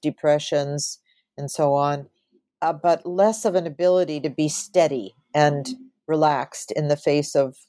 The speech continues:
all that's coming at them. Um, and of course, there have been social things that are, give you good cause for being a little jittery, like act-, active shooter drills in your grade school.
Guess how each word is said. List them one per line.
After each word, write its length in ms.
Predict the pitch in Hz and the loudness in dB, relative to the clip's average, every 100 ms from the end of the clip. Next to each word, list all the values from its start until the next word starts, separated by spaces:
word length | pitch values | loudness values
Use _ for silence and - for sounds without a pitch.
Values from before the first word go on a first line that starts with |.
| - | -6
all 220 | 143 143 | -2 0
that's 380 | 139 139 - - _ - | 0 -4 -8 -16 _ -6
coming 300 | 143 131 - | -4 -4 -4
at 280 | 170 175 | -4 -2
them. 340 | 143 131 143 151 _ _ _ _ _ _ _ 165 | -2 -2 -6 -18 _ _ _ _ _ _ _ 0
Um, 300 | 156 151 147 | 0 0 -2
and 120 | 180 170 | -2 -2
of 140 | 156 | -2
course, 280 | 220 214 208 | 0 0 0
there 200 | 196 185 | 0 0
have 120 | 160 | 0
been 300 | 180 170 165 | -4 -2 -6
social 580 | - - 196 190 165 160 | -4 0 0 2 0 0
things 440 | 180 175 165 175 | 0 -2 -4 -4
that 260 | 175 160 - _ | 0 0 0 _
are, 200 | - 160 - 120 160 | 0 0 0 -8 -4
give 180 | 180 | -2
you 140 | 165 170 | 0 0
good 260 | 151 160 | 2 0
cause 440 | - 175 214 247 - | -2 0 2 0 -2
for 160 | 160 | -2
being 240 | 135 143 139 | 2 2 2
a 40 | |
little 240 | 147 143 135 | 0 0 0
jittery, 460 | 151 135 131 127 | 0 2 2 2
like 260 | 139 151 151 | 2 0 0
act-, 380 | 156 160 - _ - | -2 -2 -6 _ -2
active 420 | 160 165 175 156 | 0 2 0 0
shooter 420 | - 202 220 170 | -4 0 2 2
drills 600 | 120 143 143 131 131 135 | 0 0 0 2 0 0
in 140 | 151 | -2
your 140 | 147 143 | -2 -2
grade 360 | 143 156 180 | 0 0 0
school. 480 | - - 135 110 - | -6 -2 2 2 -2